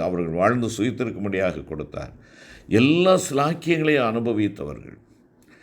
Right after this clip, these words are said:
தம்முடைய பிள்ளைகள் வாழ்வில் குறையில்லாது இருக்க வேண்டும் என்று சொல்லி விரும்புகிற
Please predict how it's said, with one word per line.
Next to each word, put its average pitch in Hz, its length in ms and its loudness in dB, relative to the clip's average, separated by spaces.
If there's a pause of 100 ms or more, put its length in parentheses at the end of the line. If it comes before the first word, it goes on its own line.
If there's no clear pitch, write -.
(300)
தம்முடைய 120 340 6
பிள்ளைகள் 147 560 4
வாழ்வில் 127 480 2
குறையில்லாது 135 560 2
இருக்க 123 240 0
வேண்டும் 123 340 -2
என்று 110 120 -2
சொல்லி 95 260 -4
விரும்புகிற 104 480 0